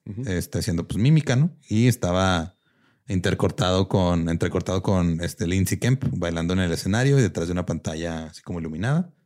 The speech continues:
Speaker 2: El clip, el clip fue rechazado por la B B C.
Speaker 1: Porque era malo.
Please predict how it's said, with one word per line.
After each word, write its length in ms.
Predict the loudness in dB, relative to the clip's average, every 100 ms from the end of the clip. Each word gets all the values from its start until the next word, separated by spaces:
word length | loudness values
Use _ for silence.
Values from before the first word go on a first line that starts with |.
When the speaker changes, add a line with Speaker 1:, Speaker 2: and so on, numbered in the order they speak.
| _ _ _ _ _ -8
Speaker 2:
El 180 | -6 -2
clip, 260 | -2 0
el 120 | 0
clip 200 | 2 0
fue 220 | 2 2 4
rechazado 560 | 2 2 2 2 4
por 140 | 4 6
la 100 | 6
B 100 | 6
B 80 |
C. 200 | 4 2 -8 _
Speaker 1:
Porque 280 | -4 -4 -6 -6
era 160 | -6 -6
malo. 400 | -6 -8 -12